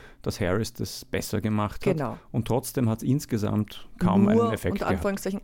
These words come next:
Speaker 2: einen Prozentpunkt gehabt
Speaker 1: Mhm.
Speaker 2: und das ist eben der niedrigste Wert. Normalerweise steigen die Zahlen,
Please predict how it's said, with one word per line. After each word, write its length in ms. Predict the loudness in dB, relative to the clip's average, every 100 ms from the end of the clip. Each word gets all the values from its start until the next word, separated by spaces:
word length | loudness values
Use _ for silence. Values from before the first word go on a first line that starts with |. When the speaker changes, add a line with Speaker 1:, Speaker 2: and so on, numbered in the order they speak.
| -4
Speaker 2:
einen 320 | 0 0 0
Prozentpunkt 640 | -2 -2 -2 -2 -2 -2
gehabt 340 | -2 -2 0 -2
Speaker 1:
Mhm. 60 |
Speaker 2:
und 120 | -2 -2
das 120 | -2
ist 80 | -2
eben 160 | -2
der 100 | 0
niedrigste 580 | 0 0 -2 -4 -6 -2
Wert. 260 | 0 0 -2
Normalerweise 640 | -2 0 0 0 -2 -4
steigen 600 | -4 -2 0 0 -2 -4 -6 -18 -20 -8
die 340 | -4 -2 -2 -4 -12 -10
Zahlen, 560 | -4 -2 0 0 -2